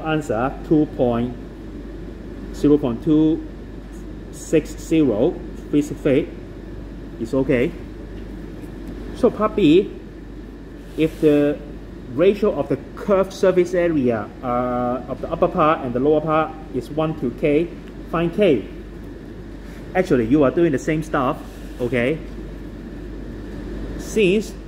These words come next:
you know that one over K, that is the area ratio of the lower part to the whole part, okay? Remember one plus K,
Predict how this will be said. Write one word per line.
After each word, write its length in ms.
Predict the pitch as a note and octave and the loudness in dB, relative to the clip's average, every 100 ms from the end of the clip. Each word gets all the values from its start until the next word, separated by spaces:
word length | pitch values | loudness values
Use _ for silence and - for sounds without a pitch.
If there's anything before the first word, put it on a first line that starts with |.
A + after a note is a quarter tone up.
| C3 | 2
you 380 | C#3 C#3+ D3+ D#3 | 6 8 8 6
know 260 | D3+ F#3 | 4 4
that 360 | F#3 D3 D3 F#3+ - - - - - - - - - - - - - - - - - - - - - - - - - - - C3+ | 4 2 0 -2 -8 -14 -14 -14 -14 -14 -14 -14 -14 -12 -12 -12 -12 -10 -10 -8 -8 -8 -8 -8 -8 -8 -8 -8 -8 -8 -8 0
one 320 | D3+ F3+ G3 F#3+ - - | 2 4 2 -2 -8 -2
over 380 | F3+ F3+ F#3 F#3 - - - - | 4 4 4 2 -2 -10 -12 -14
K, 300 | - A3+ B2+ - - - - - - - - - - - | 0 2 4 0 -10 -14 -14 -14 -12 -12 -14 -14 -14 -2
that 160 | D3+ C#3 | 4 4
is 140 | C3 | 4
the 260 | - B2 C3 - - - - - - | 2 0 0 -2 -12 -12 -12 -14 -10
area 540 | E3+ F3+ F#3+ F#3+ G3+ G#3 | 2 4 4 6 4 4
ratio 640 | G3 G#3 G3+ A3+ A3 A3+ - - - | 4 4 4 2 2 2 -2 -14 -6
of 200 | B2+ B2+ | -4 0
the 320 | C3 B2 B2 C3 | 2 4 2 2
lower 300 | C#3+ F3+ F#3 | 4 4 2
part 360 | - F#3+ G3+ - - - - - - - | 0 -2 -2 -4 -12 -12 -12 -12 -12 -2
to 320 | D3 B2+ B2+ | 4 6 4
the 380 | C3+ B2+ B2 B2 - - | 4 4 4 2 -4 0
whole 180 | E3+ E3+ | 6 6
part, 340 | E3+ F3+ C3+ G#2 - - - - | 4 -2 -4 -6 -12 -14 -12 -8
okay? 340 | A#2+ A#2+ D3 - - - - | -2 0 0 -4 -12 -12 0
Remember 360 | C3+ D#3 G3 B2 | 4 4 4 2
one 240 | A2+ C#3+ | 2 0
plus 220 | - A2+ | -2 -6
K, 260 | - C3 | 0 2